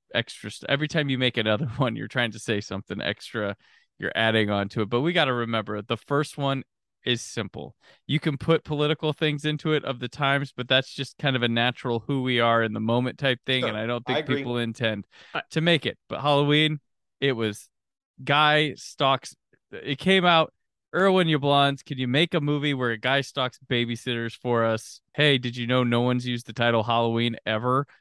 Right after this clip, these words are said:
Speaker 1: No, let's call it that and put it on Halloween. That's, that's what we got here. There's a lot of Hitchcock practices in there.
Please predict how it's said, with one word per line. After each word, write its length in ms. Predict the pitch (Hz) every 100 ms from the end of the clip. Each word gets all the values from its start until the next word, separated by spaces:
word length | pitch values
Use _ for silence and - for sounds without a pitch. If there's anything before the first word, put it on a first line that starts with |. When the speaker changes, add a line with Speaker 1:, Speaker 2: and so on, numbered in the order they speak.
| _ _ _ -
Speaker 1:
No, 380 | 120 135 117 107
let's 180 | 120 -
call 340 | - 127 123
it 120 | 120
that 260 | - 120 117
and 100 | - -
put 140 | 123
it 120 | 117
on 140 | 113 110
Halloween. 680 | 113 110 107 110 110 107 107 _ _ _ _ _ _ _ _ _
That's, 260 | 117 110 -
that's 200 | - 110
what 140 | 120 82
we 100 | 104
got 200 | 92 -
here. 380 | 107 67 95 -
There's 120 | - 117
a 20 |
lot 160 | 120
of 60 | 117
Hitchcock 500 | 139 143 160 147 -
practices 560 | 151 135 - - 139 135
in 140 | 127
there. 320 | 131 131 127